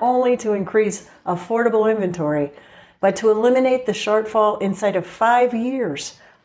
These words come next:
How on earth, you ask? Certainly a lot of the smartest people have given this a lot of thought. Much has been studied, much more has been written.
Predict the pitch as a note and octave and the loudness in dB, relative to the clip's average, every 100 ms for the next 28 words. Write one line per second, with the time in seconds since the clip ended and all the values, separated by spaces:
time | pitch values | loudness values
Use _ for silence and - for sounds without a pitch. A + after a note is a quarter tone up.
0 | - G#3 A3 A3+ A#3 G3+ G3+ - D3 A#3 | -6 -2 0 0 -2 -2 -4 -2 0 2
1 | C4+ F#3+ - - - F3 F#3+ - D#3 C#3+ | 2 0 -6 -18 -4 -2 -2 -2 -2 -2
2 | - - - _ - - - - D4+ C4+ | -6 -14 -18 _ -20 -20 -6 0 2 2
3 | B3 G3+ F#3+ G#3 A#3+ A#3+ G#3 G#3+ G#3 G3 | 2 2 2 2 2 2 -2 -2 -2 -2
4 | G3 - F#3+ E3+ D3 D#3 E3+ E3 D#3 G3 | -2 -4 -4 -2 -4 -6 -4 -4 -2 0
5 | G#3 G#3 G#3 G#3 - D3 C#3 D#3 D3 E3 | 0 -2 -2 -4 -8 -8 -8 -6 -2 0
6 | E3+ E3+ C#3+ C3 B2+ - - - - - | -2 -2 -2 0 -2 -10 -20 -20 -16 -4
7 | F3+ F#3 G#3+ G#3 A3 G#3+ - A3+ A#3+ B3 | -2 0 0 2 0 0 2 2 4 0
8 | A#3+ _ - C#3+ C#3+ E3 E3+ F#3+ F#3+ G3 | -2 _ -10 -8 -6 -4 0 0 -2 -4
9 | - G3 F3 D#3 D3 C#3+ | -4 -4 -2 -4 -4 -10